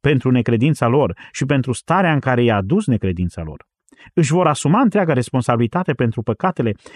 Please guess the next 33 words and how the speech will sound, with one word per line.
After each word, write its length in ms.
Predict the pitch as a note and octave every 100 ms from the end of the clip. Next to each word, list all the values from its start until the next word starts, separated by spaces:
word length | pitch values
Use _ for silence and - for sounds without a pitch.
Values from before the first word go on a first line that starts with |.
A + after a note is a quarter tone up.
| -
pe 80 | C3+
care 220 | A#2+ B2+
le-au 160 | B2 A#2+
făcut, 480 | - - - - - -
pentru 320 | C3 A#2+ B2
nelegiuiri 760 | A#2+ A#2 G#2+ C3+ G3+ - - -
și 140 | E3
pentru 240 | D#3 A#2+ A2
greșeli. 420 | A#2 - F#3 C#2+ _ _ _ _ -
Își 180 | - A2+
vor 140 | B2 C#3
asuma 300 | - D3+ A#3+
întreaga 300 | G3+ G#3 C3+
responsabilitate 760 | A#2 B2+ A#2+ A#2 A#2+ F#3+ F#3
pentru 320 | A#2 A#2 G#2+
rezultatele 760 | G#2+ G2 G#2+ G#2 F3+ - F#2 E2 _ -
și 140 | -
pentru 260 | A#2+ A#2 A#2+
consecințele 640 | A#2 A2+ G#2+ - G3+ - G2
acelor 260 | - F#2+
păcate. 420 | F#2 F#2 D#2+ - F#2 _ _ _ - -
Aceasta 340 | - D#4+ -
înseamnă 400 | E3+ - C#3+ B2+
că 140 | A2 A#2
durerea 440 | G#2+ G#2 E3+ D#3+
și 140 | G#2+ A2
mâhnirea 560 | G#2 F#2+ C#3 B2+ G#2+ - -
le 100 | A2+
vor 180 | G2
umple 280 | F#2 F2 F#2
inimile. 440 | F2+ E2 D#2 - _ _ _ _ _ _ _ _ _ _
Vor 260 | B2 C3 C#3+
spune, 360 | - E3 A#2